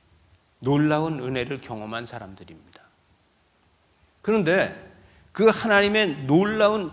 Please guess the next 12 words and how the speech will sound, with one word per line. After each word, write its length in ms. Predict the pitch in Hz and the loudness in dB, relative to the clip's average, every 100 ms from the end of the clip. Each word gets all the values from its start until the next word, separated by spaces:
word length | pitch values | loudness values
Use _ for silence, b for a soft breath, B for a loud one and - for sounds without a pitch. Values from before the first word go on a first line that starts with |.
| - | 2
은혜를 400 | 160 185 180 180 | 4 6 2 0
경험했는데 1040 | - 147 156 139 131 131 170 160 92 - - b b b _ - | -2 -4 -4 -4 -4 -4 0 0 -2 -14 -20 b b b _ -8
그 420 | - 240 240 139 | 2 2 2 0
은혜가 600 | 156 147 170 139 - - - | 0 0 2 0 -2 -12 -2
나한테서 720 | 123 165 165 151 143 165 - | 0 0 -2 -8 -8 -10 -8
계속 500 | 147 135 160 101 110 | -6 -4 -6 -6 -6
역사로 580 | 127 - - 196 170 | -6 -6 -4 -2 -2
다 100 | 160 | -4
나타나야 560 | 135 101 - 139 117 107 | -6 -8 -10 -12 -10 -10
되는데 540 | 107 98 104 135 107 - _ | -12 -14 -12 -12 -12 -18 _
역사하지 760 | 123 120 - 156 - 151 156 - | -10 -8 -8 -8 -8 -12 -12 -12
못하는 640 | 147 131 131 - 147 147 | -8 -8 -8 -12 -12 -12